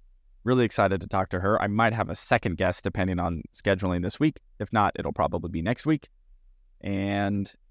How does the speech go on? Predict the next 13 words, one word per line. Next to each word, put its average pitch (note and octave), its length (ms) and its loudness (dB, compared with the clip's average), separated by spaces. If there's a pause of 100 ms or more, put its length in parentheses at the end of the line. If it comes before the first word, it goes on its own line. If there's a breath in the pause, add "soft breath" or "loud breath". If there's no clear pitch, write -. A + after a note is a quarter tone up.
(200)
I A2 220 4
am A2 240 0
just G#2+ 260 -2
loving G#2+ 280 2
so A2 180 0
much G#2+ 420 0
being G2 200 0
able G2 200 0
to F2+ 380 -2
share G#2 240 2
this F#2+ 160 -2
journey G#2 360 0
with G2+ 280 -2